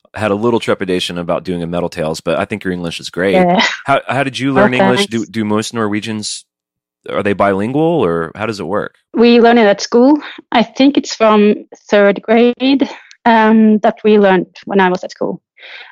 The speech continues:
Speaker 2: And, uh, we do it through the whole, uh, like, through high school even. And also, when I went on to study,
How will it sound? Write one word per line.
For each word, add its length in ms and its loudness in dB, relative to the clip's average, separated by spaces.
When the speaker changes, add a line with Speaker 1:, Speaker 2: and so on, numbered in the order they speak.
Speaker 2:
And, 340 2
uh, 640 4
we 100 0
do 140 2
it 220 2
through 360 4
the 140 2
whole, 440 4
uh, 420 4
like, 240 -2
through 440 2
high 240 0
school 320 -4
even. 340 -4
And 140 4
also, 560 4
when 160 2
I 180 2
went 180 2
on 120 2
to 80 -8
study, 560 2